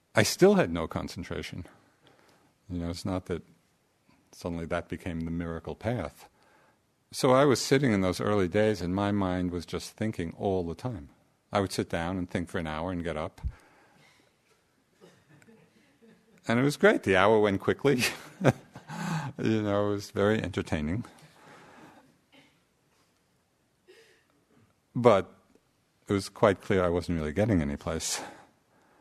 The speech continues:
So then I began to make a little more effort in my practice, you know. And slowly, as I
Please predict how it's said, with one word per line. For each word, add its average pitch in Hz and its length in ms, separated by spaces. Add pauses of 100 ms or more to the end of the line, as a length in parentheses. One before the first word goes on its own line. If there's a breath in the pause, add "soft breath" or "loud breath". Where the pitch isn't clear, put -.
(1800 soft breath)
So - 180
then 135 280
I 123 120
began 98 500
to - 160
make 90 380
a 101 40
little 87 200
more 92 260
effort 104 480
in 85 180
my 85 140
practice, - 800 (840 soft breath)
you 90 60
know. 82 280 (480 soft breath)
And 92 160
slowly, 107 840
as 92 280
I 90 340